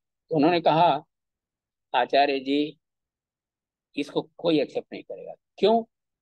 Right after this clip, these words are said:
क्योंकि government in the center ही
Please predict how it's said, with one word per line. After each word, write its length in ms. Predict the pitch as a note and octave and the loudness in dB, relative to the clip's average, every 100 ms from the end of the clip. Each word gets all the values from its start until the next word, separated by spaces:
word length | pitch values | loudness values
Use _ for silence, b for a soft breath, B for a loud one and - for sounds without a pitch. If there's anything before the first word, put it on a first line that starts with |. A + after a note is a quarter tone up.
| _ | _
क्योंकि 300 | - G3+ B3 | -6 -4 -2
government 680 | F#3 - D3 E3+ B3 G4 E4+ | -6 -4 0 2 4 4 2
in 100 | C4+ | 0
the 120 | G3+ D#3 | -2 -2
center 440 | C#3 B2 - G#2 - _ _ _ _ _ _ _ _ _ _ - | -2 -2 -2 -2 -4 _ _ _ _ _ _ _ _ _ _ -18
ही 600 | A3+ A#3 F4 G4 F#4 - | -8 0 2 2 0 -8